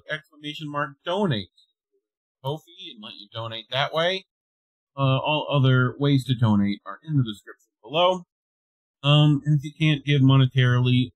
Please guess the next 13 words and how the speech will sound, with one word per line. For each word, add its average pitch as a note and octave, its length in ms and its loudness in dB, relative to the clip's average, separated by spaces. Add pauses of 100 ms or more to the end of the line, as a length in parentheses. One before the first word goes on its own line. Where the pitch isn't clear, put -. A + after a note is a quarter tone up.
liking D#3 340 -6
and C3 120 0
subscribing A2+ 800 -8 (100)
is A#2+ 100 -20 (300)
very C3 300 -6
helpful. A2 520 -14 (600)
Um, A2+ 520 -4
you C#3 140 0
know, G#2+ 420 -4 (140)
we're C3 200 0
heavily C3 360 -4
suppressed, - 520 -6
so A2+ 200 -10